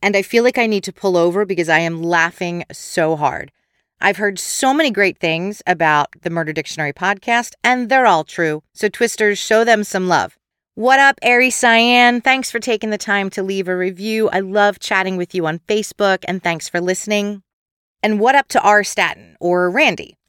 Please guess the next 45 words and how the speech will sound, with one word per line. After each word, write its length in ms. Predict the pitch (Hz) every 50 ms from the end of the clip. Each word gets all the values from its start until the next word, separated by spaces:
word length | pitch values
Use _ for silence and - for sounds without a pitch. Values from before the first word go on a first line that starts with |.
| 202
who 160 | 190 269 311 220
has 120 | 311 226
been 160 | 208 254 226
truckin' 580 | 202 - - - 359 - - 208 185 165 156 156
for 140 | - 180 180
thirty 320 | - - 233 254 302 294
years, 500 | 285 294 269 196 165 139 117 113 139 -
and 200 | - 165 185 190
in 120 | 196 190 185
that 260 | 196 262 339 339 -
time, 440 | - 220 180 170 160 156 156 160 - -
Randy 400 | 156 165 196 247 339 359 320 320
hasn't 400 | 285 269 254 240 220 202 185 -
found 340 | 233 226 220 214 214 214
much 300 | 220 240 269 - - -
to 100 | - 233
like 300 | 214 220 254 285 294 -
about 240 | 214 196 185 170 -
Philly 360 | _ - 240 226 196 185 180
other 240 | - - 196 190 202
than 200 | 202 202 190 180
the 80 | 175 175
sandwiches, 800 | - - 214 214 202 170 151 143 - - 98 82 - - - - _ _ _ _
which 220 | - 185 202 - -
I 140 | 208 196
can 160 | 196 - 208 196
only 340 | 196 214 240 285 320 339
assume 600 | 359 339 - - - 247 226 214 214 208 208 220 220 -
means 500 | - 185 190 196 196 202 214 220 - -
cheesesteaks. 920 | - - - - 240 190 156 - - - 143 101 85 - - - - - - _ _ _ _ -
But 160 | - 240 196
then 300 | - 277 294 330 359 349
Randy 300 | 311 285 277 269 254 269
found 320 | 220 - 226 202 196 196 185
Twisted 360 | - 202 190 - - 190 -
Philly 400 | - - 165 151 151 160 160 -
and 300 | - 190 208 214 220 220
found 420 | - - 240 233 240 247 240 226
something 340 | - - 240 226 - 233 226
to 120 | 208 - 226
like 340 | 233 254 285 254 202 - -
about 320 | - 185 185 196 185 180 -
our 260 | - 185 190 196 214
fair 400 | 208 - - 202 180 180 180 185
city. 460 | - - - 185 170 - - - -